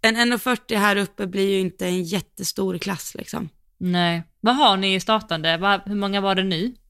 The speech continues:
Speaker 2: I helgen?
Speaker 1: Tjugofem kanske. Kan det ha varit det?
Speaker 2: Ja, ja.
Speaker 1: Eller något. Och det var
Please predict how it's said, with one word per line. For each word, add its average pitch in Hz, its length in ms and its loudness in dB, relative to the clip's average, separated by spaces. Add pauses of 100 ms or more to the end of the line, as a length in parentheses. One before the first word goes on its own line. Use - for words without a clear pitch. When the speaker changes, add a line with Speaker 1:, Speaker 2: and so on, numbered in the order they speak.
(1300)
Speaker 2:
I 190 60 -8
helgen? 180 320 -4 (1200)
Speaker 1:
Tjugofem 196 1040 -12
kanske. 247 480 -18 (100)
Kan 208 160 -12
det 214 60 -8
ha 208 40 -8
varit 202 140 -16
det? 233 140 -14 (300)
Speaker 2:
Ja, 247 220 0
ja. - 200 -6 (380)
Speaker 1:
Eller 202 120 -4
något. - 280 -10 (1000)
Och 190 80 -6
det 196 80 2
var 196 100 0